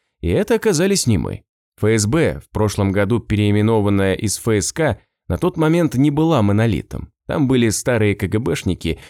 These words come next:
и пришли новые, и между собой они все уживались не очень. И рапорт на старого К Г Бшника Климова пришёл кому-то из новых чекистов – по нужному адресу, короче говоря.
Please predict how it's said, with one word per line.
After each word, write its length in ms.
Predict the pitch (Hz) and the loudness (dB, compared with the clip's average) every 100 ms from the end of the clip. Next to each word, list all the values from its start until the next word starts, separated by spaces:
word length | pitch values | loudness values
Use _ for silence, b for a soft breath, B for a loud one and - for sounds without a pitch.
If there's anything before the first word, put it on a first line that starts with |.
| B | B
и 100 | - | -6
пришли 400 | 135 180 170 196 | -2 0 0 0
новые, 520 | 196 131 82 67 58 104 | 2 2 0 -4 -8 -12
и 100 | - | -4
между 280 | 90 98 104 | -2 0 -2
собой 480 | 98 117 151 143 85 B _ | -2 -2 0 0 -2 B _
они 260 | - 104 202 | -8 -4 -4
все 220 | - 190 | -4 -4
уживались 640 | - 160 160 165 160 143 | -2 0 0 2 0 0
не 100 | 156 | 2
очень. 420 | 143 69 - - 101 _ _ | 0 0 -6 -12 -14 _ _
И 100 | 104 | -2
рапорт 360 | 104 110 110 98 | 0 2 0 0
на 100 | 107 | -2
старого 360 | - 117 107 104 | 0 0 0 0
К 120 | 104 | -2
Г 100 | 107 | 0
Бшника 440 | 135 117 143 113 | 0 0 -2 -2
Климова 420 | 107 160 120 92 | -2 0 2 2
пришёл 420 | - 104 101 - 170 | 0 0 -2 -4 -4
кому-то 380 | 151 165 - | -2 -2 -2
из 200 | - 175 | -4 0
новых 300 | 151 135 117 | 2 2 0
чекистов – 600 | 107 156 82 67 - - _ _ - | -2 -6 -6 -8 -10 -12 _ _ -8
по 100 | 202 | -2
нужному 440 | 233 123 107 107 | 0 2 2 2
адресу, 460 | 90 73 76 - 67 | -2 -4 -6 -8 -8
короче 400 | - 82 76 - | -6 -6 -6 -6
говоря. 420 | 80 71 53 - | -4 -4 -6 -10